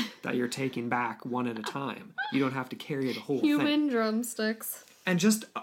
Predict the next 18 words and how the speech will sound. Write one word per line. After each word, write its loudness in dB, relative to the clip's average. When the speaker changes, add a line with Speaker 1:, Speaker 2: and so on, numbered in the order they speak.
Speaker 2:
another 4
hilarious, 2
crazy -2
note. 0
Speaker 1:
Hmm. 0
Speaker 2:
I 0
mean, -2
just -4
to, 2
just -2
to -2
go 2
to 2
show 2
how 0
big -2
things -4
were, -4